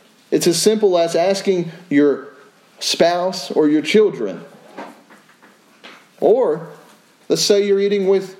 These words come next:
your parents. It's as simple as just saying,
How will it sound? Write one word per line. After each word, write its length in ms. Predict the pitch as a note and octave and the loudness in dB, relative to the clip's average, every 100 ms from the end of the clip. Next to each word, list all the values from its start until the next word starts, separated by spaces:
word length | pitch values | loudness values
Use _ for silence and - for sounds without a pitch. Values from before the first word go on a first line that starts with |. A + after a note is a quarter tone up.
| - | -10
your 120 | E3 F3+ | -2 0
parents. 600 | G#3 G3+ A2+ - - - - - _ _ _ - _ - | 2 0 0 -8 -18 -16 -18 -20 _ _ _ -20 _ -12
It's 140 | C#3 | -6
as 100 | C3+ | -4
simple 400 | - G#3+ G#3+ G#3+ | 0 0 2 0
as 80 | F#3+ | 0
just 240 | F#3 F3+ | -2 -4
saying, 400 | - G3 D3 G#2 | 0 0 0 -4